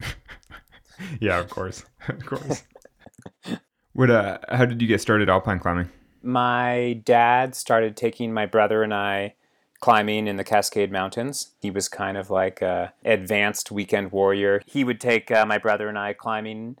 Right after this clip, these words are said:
Speaker 2: in the mountains a couple times a year, and, um,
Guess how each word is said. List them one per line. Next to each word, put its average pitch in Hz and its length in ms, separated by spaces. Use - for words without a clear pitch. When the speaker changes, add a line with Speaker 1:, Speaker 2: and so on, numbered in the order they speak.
Speaker 2:
in 107 100
the 101 80
mountains 107 920
a - 60
couple 107 320
times 101 320
a 95 60
year, 110 420
and, 98 640
um, 90 640